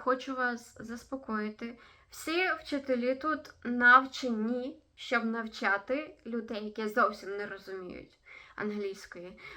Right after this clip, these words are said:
Вони вам будуть розповідати на пальцях, вони вам будуть розповідати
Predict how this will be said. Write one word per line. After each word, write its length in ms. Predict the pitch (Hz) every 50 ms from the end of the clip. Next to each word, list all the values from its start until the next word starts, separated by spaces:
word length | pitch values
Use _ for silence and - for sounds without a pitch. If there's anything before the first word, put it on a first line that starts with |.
| - -
Вони 220 | 220 240 254 254
вам 180 | 254 262 269 254
будуть 300 | 240 254 240 254 247 254
розповідати 760 | 247 247 233 - - 254 247 240 233 233 233 254 247 - 240
на 320 | 233 226 226 247 269 311
пальцях, 720 | 311 302 - 302 294 285 277 269 269 - - 220 220 - -
вони 200 | 220 220 240 262
вам 240 | 269 294 294 277 262
будуть 380 | 277 285 254 277 269 - - -
розповідати 880 | 254 240 233 - - 247 240 240 233 240 240 254 262 262 269 262 254